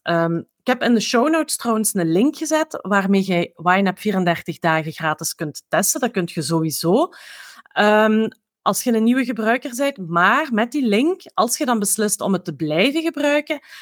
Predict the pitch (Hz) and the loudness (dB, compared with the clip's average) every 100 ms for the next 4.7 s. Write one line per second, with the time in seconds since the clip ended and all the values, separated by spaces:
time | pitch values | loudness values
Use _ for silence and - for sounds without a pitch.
0 | - - 202 190 180 170 151 151 254 320 | -8 0 0 2 0 0 -2 0 0 0
1 | - 247 - 247 214 220 220 220 _ - | -4 -6 -2 0 2 2 0 -2 _ -12
2 | - 180 226 240 240 190 175 220 247 220 | -4 -2 0 0 0 0 2 4 4 2
3 | 180 175 190 - 151 160 170 135 151 147 | 2 2 0 -2 -6 -4 -6 -6 -8 -8
4 | 120 - - _ _ 147 | -14 -20 -20 _ _ -4